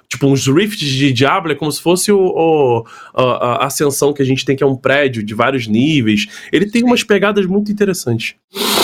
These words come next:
Speaker 2: É muito louco, né? O jogo tomou uma proporção bem grande. Mas eu f-, tô falando do R seis mesmo, eu tava vendo
Speaker 1: Aham.
Speaker 2: aqui em fevereiro desse ano, o jogo alcançou setenta milhões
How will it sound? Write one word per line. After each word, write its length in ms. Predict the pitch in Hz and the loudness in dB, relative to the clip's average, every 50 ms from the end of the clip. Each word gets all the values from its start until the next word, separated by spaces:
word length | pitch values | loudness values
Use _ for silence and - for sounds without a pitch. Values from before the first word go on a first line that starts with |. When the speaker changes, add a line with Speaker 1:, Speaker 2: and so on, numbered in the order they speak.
| - - - - - - | 0 -2 -4 -8 -12 -14
Speaker 2:
É 60 | 135 | -14
muito 180 | 160 185 - | -12 -8 -2
louco, 340 | 226 208 208 208 190 180 151 | 0 0 0 0 0 -2 -2
né? 180 | 135 135 143 139 | 0 0 0 -2
O 240 | 120 117 123 120 117 | -4 -4 -6 -6 -4
jogo 600 | 104 139 170 165 175 180 170 151 131 110 90 - - - - _ _ _ _ - | -2 -2 -2 0 0 0 0 0 -2 -4 -6 -10 -16 -20 -20 _ _ _ _ -4
tomou 240 | 143 131 135 147 | -2 0 2 2
uma 100 | 170 170 | 2 2
proporção 520 | 156 - 156 - 165 147 - - 147 151 160 | 0 -2 -2 -2 -2 -2 -2 -2 -4 -6 -4
bem 160 | 135 143 165 | -4 -4 -2
grande. 320 | 165 175 185 190 185 147 - - - - - - | 0 0 0 0 -2 -4 -10 -18 -20 -20 -8 -6
Mas 140 | 143 151 175 | -2 0 2
eu 160 | 196 196 180 | 2 2 0
f-, 220 | 156 - - - - | -4 -10 -14 -10 -6
tô 100 | 185 165 | -6 -2
falando 300 | - 180 185 190 175 160 | 0 0 0 -2 -4 -10
do 420 | 135 - 156 160 151 139 135 127 | -10 -6 -4 -2 -2 0 0 0
R 160 | 123 131 131 | 0 0 0
seis 320 | - - - 202 190 139 123 | -2 -2 -2 -2 -2 -4 -6
mesmo, 380 | 139 185 233 247 220 185 151 | -4 -2 -2 -2 -2 -4 -6
eu 60 | - 123 | -4 -2
tava 180 | - 160 156 143 | -2 -2 0 0
vendo 180 | 165 131 120 | 0 2 2
Speaker 1:
Aham. 100 | 120 143 | 0 -2
Speaker 2:
aqui 80 | 180 180 | -4 -6
em 40 | 160 | -4
fevereiro 580 | - 202 208 185 202 185 147 143 180 226 254 | -2 -2 -2 0 0 -2 0 0 0 -2 -2
desse 360 | 170 175 233 - - - 208 170 | -4 -6 -6 -6 -4 -2 0 2
ano, 300 | 147 151 180 208 254 339 | 2 2 2 0 -2 -8
o 600 | - _ _ _ _ _ _ _ _ _ _ - | -12 _ _ _ _ _ _ _ _ _ _ -2
jogo 120 | 139 196 214 | -2 -2 -2
alcançou 260 | - 214 202 - 214 | -2 -4 -6 -4 -4
setenta 360 | - 202 - 226 240 240 277 | -4 -2 -2 -2 -2 -2 -4
milhões 800 | 269 269 262 233 202 165 160 180 214 247 233 - - - - | -4 -4 -4 -2 -2 0 0 0 0 0 -4 -6 -6 -8 -10